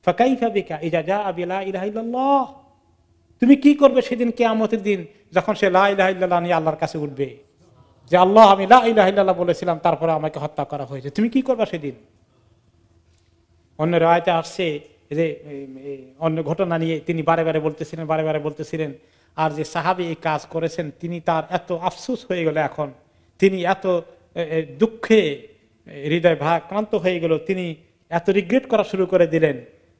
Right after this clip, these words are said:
তিনি বললেন, "হায় রে, আমি কি করলাম?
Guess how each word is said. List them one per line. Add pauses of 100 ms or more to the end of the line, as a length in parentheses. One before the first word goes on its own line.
তিনি
বললেন, (160)
"হায়
রে, (560)
আমি
কি
করলাম?